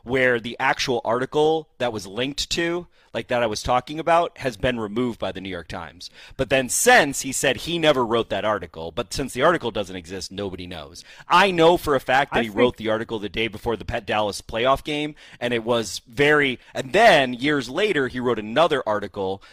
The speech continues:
Speaker 1: that was even worse, which s-, sourced the same terrible sources, which are all people that hated Aaron Rodgers, and I think that Ty Dunn operates from the Bob McGinn School of Journalism, which is,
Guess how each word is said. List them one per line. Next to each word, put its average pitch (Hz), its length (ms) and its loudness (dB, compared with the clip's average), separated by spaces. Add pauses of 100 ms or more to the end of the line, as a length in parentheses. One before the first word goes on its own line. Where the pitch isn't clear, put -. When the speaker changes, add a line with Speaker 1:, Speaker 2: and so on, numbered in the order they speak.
(100)
Speaker 1:
that 123 180 0
was 113 160 -2
even 113 320 -4
worse, 113 480 4
which 113 220 -6
s-, - 280 -6
sourced 139 460 0
the 120 120 -8
same 151 420 -2
terrible 123 520 -2
sources, 110 500 -4
which 101 140 -10
are 101 60 -8
all 104 160 -2
people 104 280 -12
that 90 100 -8
hated 95 300 -12
Aaron 92 180 -10
Rodgers, 156 560 2 (320)
and 143 480 4 (540)
I 180 280 6
think 185 340 -6
that 147 120 0
Ty 156 280 4
Dunn 135 360 0
operates 113 480 -2
from 104 400 -4
the 104 140 -12
Bob 113 260 0
McGinn 98 380 -8
School 101 260 -6
of 95 80 -8
Journalism, 160 600 0
which 117 200 -2
is, 107 160 -6